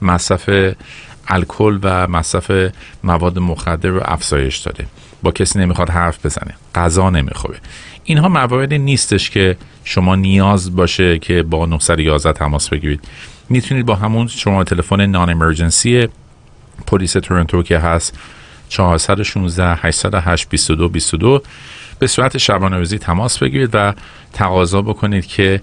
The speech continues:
تیم ام سی آی تی حضور، اگر هم این کلمه رو یادتونه، فقط بگید کرایسیس تیم، اه، بحرانی. و حتی هم اگر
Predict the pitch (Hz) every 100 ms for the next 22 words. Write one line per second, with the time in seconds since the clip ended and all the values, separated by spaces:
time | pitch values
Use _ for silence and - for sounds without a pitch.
0 | - - - - - 123 123 113 113 -
1 | 98 101 - 95 90 80 78 - 90 80
2 | - - - - 80 73 78 - 110 107
3 | 101 101 98 87 82 90 95 92 90 113
4 | 139 120 117 113 110 - 101 95 85 78
5 | - 71 67 - - - - 85 80 78
6 | 76 78 95 80 87 82 76 71 - -
7 | - - - 110 110 127 135 147 127 127
8 | 127 123 107 107 107